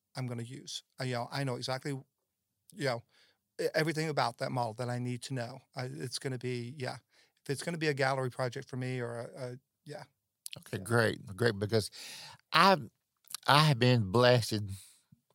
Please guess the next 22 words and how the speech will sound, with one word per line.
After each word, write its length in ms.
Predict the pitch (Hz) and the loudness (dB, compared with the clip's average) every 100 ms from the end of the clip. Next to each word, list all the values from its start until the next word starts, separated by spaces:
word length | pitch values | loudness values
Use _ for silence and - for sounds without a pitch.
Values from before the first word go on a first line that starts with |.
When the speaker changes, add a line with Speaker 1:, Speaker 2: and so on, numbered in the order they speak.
| - | 0
Speaker 2:
I 60 | |
don't 100 | 117 | 2
know 60 | 104 | 4
how 140 | 113 | 4
many 220 | 107 104 | 4 2
times, 420 | 95 - 98 98 87 | 0 2 4 4 0
because 540 | 95 110 98 98 92 - | -2 4 4 4 0 -2
I 160 | 123 | -2
post, 480 | 135 117 107 101 - - - - | 0 0 0 -2 -10 -16 -20 -6
"I 180 | 127 131 | -2 0
need 500 | 123 123 120 113 - - | 2 2 2 -2 -8 -4
a 220 | 107 110 | -2 -2
specific 920 | 92 - - - - - 113 - 104 98 | -4 -6 -6 -8 -10 -8 -8 -6 -6 -4
model." 400 | 98 71 - _ _ - - - - _ - | -2 -4 -8 _ _ -20 -20 -20 -20 _ -4
And 240 | 117 123 | 0 0
somebody 640 | - 190 202 185 131 131 135 | 2 2 2 4 6 8 8
will 220 | 120 120 | 8 6
inevitably, 840 | - 113 - 123 135 120 107 117 117 | 4 0 4 6 6 4 2 2 4
"Well, 200 | 135 131 | 4 4
why 220 | 277 294 | 2 2
don't 200 | 302 196 | 0 -2
you 180 | 180 | -4